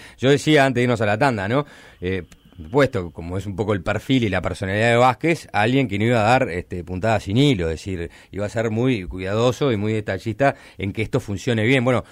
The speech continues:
¿cuáles fueron esos detalles, esos recaudos, esos cuidados que se tomó durante este gobierno?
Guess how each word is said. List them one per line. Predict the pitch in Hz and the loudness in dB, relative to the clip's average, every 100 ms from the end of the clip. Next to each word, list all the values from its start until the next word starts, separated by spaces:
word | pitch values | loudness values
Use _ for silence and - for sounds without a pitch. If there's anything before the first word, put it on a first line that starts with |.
| - | -2
¿cuáles | 151 165 - | 2 2 4
fueron | 151 123 110 | 2 2 0
esos | 107 98 | -2 -4
detalles, | 90 135 135 110 101 | 0 2 2 0 -2
esos | 107 | -4
recaudos, | 90 90 131 123 117 90 | -4 -4 2 2 2 -2
esos | 95 | -6
cuidados | 98 104 120 113 | -4 0 2 0
que | 87 | -4
se | 87 | -6
tomó | 92 101 | -4 -2
durante | 98 95 90 | -2 -4 -6
este | - 90 82 82 | -6 -6 -6 -6
gobierno? | 85 82 76 73 | -6 -6 -8 -14